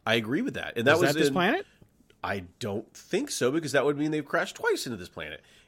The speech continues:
Speaker 1: And the,
Speaker 2: <laughs>
Speaker 1: the reason, the reason I say that is that, uh, this planet is just riddled with ships. Is that, uh,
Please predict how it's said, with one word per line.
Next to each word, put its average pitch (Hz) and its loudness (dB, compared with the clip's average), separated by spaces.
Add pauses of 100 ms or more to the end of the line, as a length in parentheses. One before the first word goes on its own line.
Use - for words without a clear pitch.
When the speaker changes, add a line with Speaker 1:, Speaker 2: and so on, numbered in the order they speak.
Speaker 1:
And 113 0
the, 131 4
Speaker 2:
<laughs> 120 -4
Speaker 1:
the 151 -2
reason, 185 -4
the 151 2
reason 233 -2
I 147 2
say 233 -4
that 127 0
is 117 -6
that, 120 2
uh, 110 0
this 135 -4
planet - -2
is - -6
just 123 -8
riddled 139 -2
with 113 -4
ships. - -10 (440)
Is 123 0
that, 113 2
uh, 92 -4